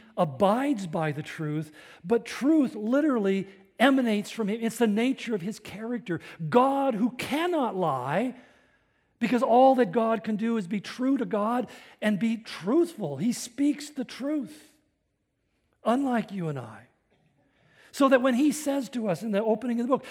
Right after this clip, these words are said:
"Let there be light," and there was light, and he separates the light from the darkness. John picks that up in his first letter and says, in him there is no darkness at all.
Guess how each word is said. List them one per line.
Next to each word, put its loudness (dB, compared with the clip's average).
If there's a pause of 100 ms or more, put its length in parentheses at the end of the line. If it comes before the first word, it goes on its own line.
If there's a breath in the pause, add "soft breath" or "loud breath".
"Let 4
there 6
be 4
light," 0
and 0
there 2
was -4
light, -4 (320 loud breath)
and 0
he 0
separates -2
the -2
light -4
from -8
the -6
darkness. -4 (240 loud breath)
John 4
picks -4
that 2
up -2
in -6
his -4
first -2
letter 0
and -2
says, 2 (680 loud breath)
in 6
him 4
there 8
is 0
no 4
darkness -4 (840)
at -2
all. 0